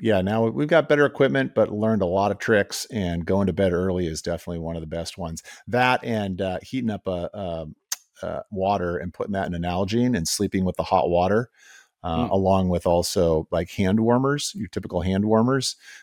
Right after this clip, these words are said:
Speaker 1: uh, throwing those in your pocket. All those are, are really great tricks that, uh, sometimes are, are learned the hard way after a couple of really, really cold nights out.
Speaker 2: Yeah, not that this is totally comparable, but I used to, uh, like, up at Schweitzer,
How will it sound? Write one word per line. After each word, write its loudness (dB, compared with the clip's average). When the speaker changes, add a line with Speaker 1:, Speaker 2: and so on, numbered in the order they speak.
Speaker 1:
uh, -4
throwing 4
those 2
in 0
your 0
pocket. 0
All 6
those 2
are, 0
are -2
really 0
great -4
tricks -2
that, -4
uh, -2
sometimes -2
are, 0
are -2
learned -2
the -4
hard 0
way 0
after -4
a -16
couple -8
of -8
really, -4
really -6
cold -6
nights -8
out. -4
Speaker 2:
Yeah, 0
not -2
that -4
this -6
is -14
totally 0
comparable, -4
but -4
I -2
used -6
to, -4
uh, -6
like, -10
up -6
at -8
Schweitzer, -6